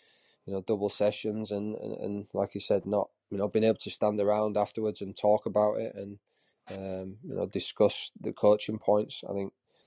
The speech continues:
that's a, a real plus. Um, but, yeah, probably, uh, like I said, the,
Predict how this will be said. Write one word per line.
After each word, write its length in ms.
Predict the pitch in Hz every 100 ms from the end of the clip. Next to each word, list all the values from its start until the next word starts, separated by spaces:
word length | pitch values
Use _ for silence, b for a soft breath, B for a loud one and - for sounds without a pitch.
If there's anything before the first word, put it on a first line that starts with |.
| _ -
that's 280 | - -
a, 340 | 101 - - -
a 80 | 95
real 280 | 92 104 104
plus. 500 | - 123 147 - - -
Um, 580 | 98 95 98 98 101 107 B B B B B B B B - -
but, 180 | 120 - _ - -
yeah, 320 | 143 139 120 - -
probably, 440 | 120 120 117 117
uh, 200 | 113 107 -
like 80 | 110
I 20 |
said, 260 | - 107 104
the, 140 | 104